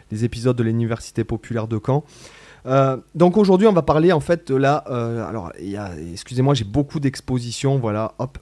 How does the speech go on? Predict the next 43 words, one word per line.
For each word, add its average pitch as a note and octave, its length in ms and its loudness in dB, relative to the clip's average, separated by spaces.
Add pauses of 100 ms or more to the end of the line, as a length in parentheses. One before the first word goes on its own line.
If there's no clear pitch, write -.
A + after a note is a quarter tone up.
(120)
je G#2 140 -10
mets A2 80 -6
le A2 80 -8
focus. - 720 -14 (440)
Donc B2 280 -4
le, A#2 440 0
de A#2+ 100 -2
Mark D3 280 2
Levin, E3 340 2
le C3+ 140 2
livre D#3 220 -2
de C#3+ 80 2
la C3+ 100 0
théorie E3+ 640 2
du B2+ 180 -8
jazz. A#2 520 -2 (240)
Euh, G2 220 -10
voilà, G#2 260 -8
le G2 100 -8
focus - 520 -10
nous, C3 380 -2
euh, G#2+ 220 -6
casse C#3+ 220 -10
les B2 80 -6
pieds. C3+ 320 -8 (520)
Voilà, G#2+ 360 -6
c'est - 160 -10
ça. B2 320 -6 (160)
Donc A2 260 -8
le A#2+ 60 -2
livre, D#3 440 -4
le A2 360 -2
livre A#2+ 420 -6
de - 240 -18
la A#2 160 -6
théorie C#3+ 460 -2
du A#2 180 -12
jazz. G#2 320 -6 (140)
Alors, - 260 -6 (380)
gros E3 260 4
avantage, E3 460 2
ce C#3 80 -2
bouquin, C#3 480 -2